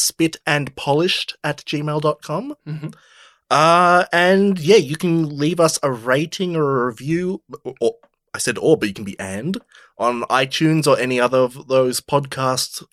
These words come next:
Speaker 1: compilation websites, uh, or podcatchers, you call 'em.
Speaker 2: Yeah.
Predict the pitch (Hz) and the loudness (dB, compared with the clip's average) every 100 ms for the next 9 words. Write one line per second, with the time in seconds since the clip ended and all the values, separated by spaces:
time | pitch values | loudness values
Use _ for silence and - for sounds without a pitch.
0 | - - 131 135 131 - 127 139 139 175 | -14 -10 -4 -2 -2 -4 -2 -2 0 2
1 | 156 156 - - - - - _ _ 127 | 2 2 -4 -6 -8 -20 -20 _ _ 2
2 | 131 131 127 123 - - 143 143 147 - | 4 4 2 -2 -2 -2 -2 0 -2 -2
3 | 147 135 139 139 143 143 151 151 196 254 | -4 -4 -8 -8 -6 -6 -4 -4 -6 -10